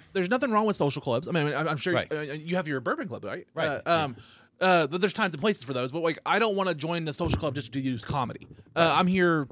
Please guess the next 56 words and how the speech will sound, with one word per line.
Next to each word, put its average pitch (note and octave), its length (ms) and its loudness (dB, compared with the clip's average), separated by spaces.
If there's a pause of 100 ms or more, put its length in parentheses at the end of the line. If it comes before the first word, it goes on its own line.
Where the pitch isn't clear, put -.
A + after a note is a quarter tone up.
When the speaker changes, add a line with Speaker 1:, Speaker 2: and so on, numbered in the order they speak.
(120)
Speaker 1:
to D#3+ 120 -2
make D3 160 -2
a - 40 -14
career. C3+ 420 -2 (100)
I'm D3 120 -4
here C3+ 220 0
to B2 140 -6
make B2 160 -4
a A2+ 40 -2
business. B2 500 -6 (380)
Um, C3+ 460 2
I'm C#3+ 80 2
Speaker 2:
Well, C#3 80 6
Speaker 1:
sure C3+ 120 4
Speaker 2:
you D3 60 0
stand F#3 160 6
out F3+ 80 2
on C3+ 140 0
stage. B2 360 -4
And, A2+ 140 -6
and B2+ 180 -4
my, E3 120 -2
my D3+ 100 4
Speaker 1:
Oh, D3+ 40 4
thank G3 120 2
Speaker 2:
point E3+ 100 2
Speaker 1:
you. B2 60 6
Speaker 2:
is, - 20 8
Speaker 1:
Go G3+ 40 8
ahead, E3 140 4
go F#3 80 8
ahead. C#3 260 4
Speaker 2:
and, F3 100 2
and F3+ 120 -2
part C4+ 120 2
of B3 60 0
it's - 140 -2
your, E3 120 0
your C#3+ 200 -2
dress A3 280 -4
as C#3+ 120 -4
well. G#3 180 2
So C3 160 0
Speaker 1:
Yeah. - 100 2 (240)
Speaker 2:
you, C#3+ 280 -2
you D#3 180 0
are, C3+ 280 2
you've A#2+ 200 -4
shown D#3+ 380 0
at, A#2+ 200 -6
that A2 140 -6
you're A#2 140 -2
a G#2 60 -4
person C3 380 -4
who's G#2+ 240 -6
fun. D#2 320 -6